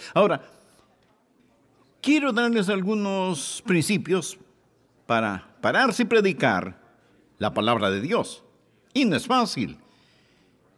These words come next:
Me recuerda del hombre que fue a ver al doctor. Le dijo: "Doctor, me parece que no soy capaz de hacer mucho. Tengo letargo, parece que s-, solo me arrastrara". El doctor le examinó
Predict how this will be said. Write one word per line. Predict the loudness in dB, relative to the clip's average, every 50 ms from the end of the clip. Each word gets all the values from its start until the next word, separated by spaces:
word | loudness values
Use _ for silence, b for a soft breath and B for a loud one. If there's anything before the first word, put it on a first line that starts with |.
| _ _ _ _ _ _ _ -2
Me | 0 2 4
recuerda | 4 2 2 2 2 2 4 4 4
del | 4 4 2
hombre | 2 2 2 2 4 2 2 2
que | 2 0 0
fue | 0 0 0 2 2 2 2
a | 0 2
ver | 2 2 2
al | 2 0 0
doctor. | -2 -2 0 0 0 0
Le | 2 0 0
dijo: | 0 0 -2 0
"Doctor, | 0 -2 0 0 0 2
me | 2 2 0
parece | 2 2 4 4 4 2 0 -2
que | 0 0
no | 0 0 0 0
soy | 0 -2 -2
capaz | -2 -2 -2 0 0 0 0
de | 0 -2
hacer | -2 -2 -2 0
mucho. | 0 2 2 0 0 -2 -2 -4 -4 -4
Tengo | -2 -4 -4 -2 -2 -2
letargo, | -2 -2 -2 -2 -2 -2 -2 -2 -4 -6 -4
parece | -4 -2 -2 -2 -2 -4 -6 -6
que | -6 -6
s-, | -6 -6 -10 -18 -20 -20 _ _
solo | -6 -2 -2 0 0 -2 -2
me | -2 -2
arrastrara". | -2 0 0 -2 0 0 0 0 2 2 0 0 -2 -2 -6 -10 b b b b b b b b b b b b b b b b b _ _ _ _ _ _ -18 -10 -6
El | -6 -4
doctor | -2 -4 -2 0 0 0 2
le | 0
examinó | 0 0 0 0 2 2 2 2 2 2 0 0 -2 -4 -6